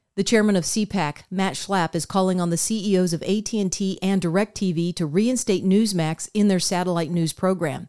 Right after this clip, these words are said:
In a letter to the group, Schlapp says that C pac is deeply concerned at the latest actions of censorship by DirecTV to remove the news program that was meeting the needs of conservatives. Schlapp referred to conservatives as the single largest underserved market of information consumers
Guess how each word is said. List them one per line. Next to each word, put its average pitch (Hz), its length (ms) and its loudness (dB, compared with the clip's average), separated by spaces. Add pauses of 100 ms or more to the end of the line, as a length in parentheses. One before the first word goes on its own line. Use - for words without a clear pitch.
(120)
In 226 160 6
a 214 80 6
letter 214 320 4
to 214 220 -2
the 160 160 -2
group, 175 400 2
Schlapp 185 420 -2
says 185 240 0
that 156 160 -2
C 220 180 0
pac 185 300 0
is 175 100 -2
deeply 190 360 -2
concerned 190 560 0 (120)
at 180 120 -4
the 190 100 4
latest 202 320 4
actions 190 380 0
of 151 100 0
censorship 233 720 -2 (100)
by 175 280 0
DirecTV 175 800 0
to 202 100 -2
remove 202 440 6
the 202 60 6
news 214 300 6
program 156 580 0
that 175 140 0
was 175 180 0
meeting 220 340 4
the 214 80 4
needs 170 300 2
of 170 140 -2
conservatives. 233 800 -2 (420)
Schlapp 185 340 0
referred 185 320 2
to 165 80 0
conservatives 180 720 0
as 175 220 2
the 151 120 -2
single 202 380 2
largest 180 520 0 (120)
underserved 214 800 2
market 190 440 2
of 175 100 0
information 185 540 0
consumers 175 640 -2